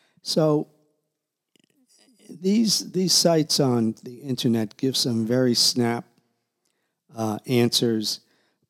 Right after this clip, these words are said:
but, um, they really, they really don't apply to, um, e-, even to most people, because most people, if they're not having fun,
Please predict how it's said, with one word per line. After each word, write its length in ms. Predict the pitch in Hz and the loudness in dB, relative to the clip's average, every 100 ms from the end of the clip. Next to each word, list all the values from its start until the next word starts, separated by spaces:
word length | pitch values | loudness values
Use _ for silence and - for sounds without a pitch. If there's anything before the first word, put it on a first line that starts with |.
| - | -2
but, 340 | 131 131 - - | 0 0 -4 -6
um, 420 | 131 123 123 120 - | -2 0 0 -2 -4
they 180 | 151 156 | -4 -4
really, 500 | 175 220 - 165 135 | -4 -8 -2 -2 0
they 180 | 160 | -2
really 320 | 160 226 262 170 | -2 -4 -4 -2
don't 220 | 170 156 | 0 0
apply 560 | - - 151 151 156 | -2 -4 -4 -2 -2
to, 160 | 135 117 _ _ _ _ | -2 -4 _ _ _ _
um, 460 | 127 117 110 107 - _ _ _ - | -8 -6 -4 -6 -8 _ _ _ -20
e-, 160 | 160 - | -18 -16
even 240 | 233 285 | -16 -8
to 120 | - | 0
most 280 | 214 220 - | 2 2 0
people, 380 | 196 208 - 98 | -2 -2 -4 -6
because 400 | 123 139 127 - _ _ _ _ - | -8 -6 -6 -8 _ _ _ _ 0
most 260 | 170 180 | 2 0
people, 360 | - 175 170 156 | 0 -2 2 2
if 120 | 139 | 2
they're 120 | 139 | 2
not 240 | 131 139 147 | 4 4 4
having 280 | 151 127 110 | 4 2 0
fun, 480 | - 107 113 110 | -4 -6 -4 -6